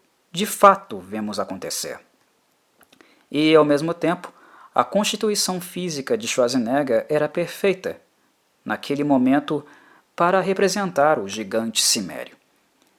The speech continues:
Havia outros candidatos para o papel, certamente, mas o austríaco, como mencionei, já possuía treze anos de experiências tímidas no cinema,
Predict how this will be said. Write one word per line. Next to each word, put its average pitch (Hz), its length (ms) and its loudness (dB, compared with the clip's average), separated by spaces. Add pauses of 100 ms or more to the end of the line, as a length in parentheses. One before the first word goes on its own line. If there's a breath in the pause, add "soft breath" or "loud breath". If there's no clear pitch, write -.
(480)
Havia 190 440 2
outros 151 420 0
candidatos 104 560 -4
para - 140 -6
o - 40 -14
papel, - 480 -2 (540)
certamente, 98 720 -4 (480 loud breath)
mas 160 300 0
o 190 60 2
austríaco, 196 600 2
como 135 240 0
mencionei, 139 540 2
já 160 160 -2
possuía 170 500 -2
treze 170 480 0
anos 123 260 0
de 95 60 -10
experiências 113 680 -2
tímidas 113 560 -2
no 87 80 -10
cinema, 73 400 -4